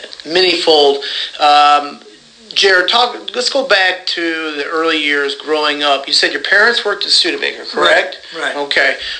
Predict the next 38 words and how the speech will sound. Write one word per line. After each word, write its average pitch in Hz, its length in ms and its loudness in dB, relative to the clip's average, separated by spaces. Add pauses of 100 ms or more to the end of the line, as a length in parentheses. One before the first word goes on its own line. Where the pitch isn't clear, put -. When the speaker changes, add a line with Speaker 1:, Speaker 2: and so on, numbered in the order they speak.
(100)
Speaker 1:
What 180 340 2
was 214 160 4
it 175 140 2
like 160 220 2
growing 156 280 -2
up 151 140 -4
in 143 80 -6
the 143 80 -4
Klein 147 380 0
household? 135 600 -2
Did 143 160 -4
you, 143 100 0
uh, 151 260 0
siblings? - 840 0
Speaker 2:
I 208 120 2
have - 180 2
a - 60 0
Speaker 1:
Siblings? - 80 2
Speaker 2:
sister. 240 280 0
I 202 260 -4
have 214 140 -4
a - 40 -8
Speaker 1:
Okay. - 80 0
Speaker 2:
sister 190 340 -2
who 160 160 -14
lives 180 160 -4
out 180 160 -4
in - 80 -10
California. 180 560 -4
Four 190 300 -4
years, 180 440 0
Speaker 1:
Okay. 202 180 0 (100)
Speaker 2:
uh, - 80 -6
four - 420 -6
years, 160 400 0
uh, 139 340 -6 (240)
<clears throat> - 460 -2
uh, 127 320 -2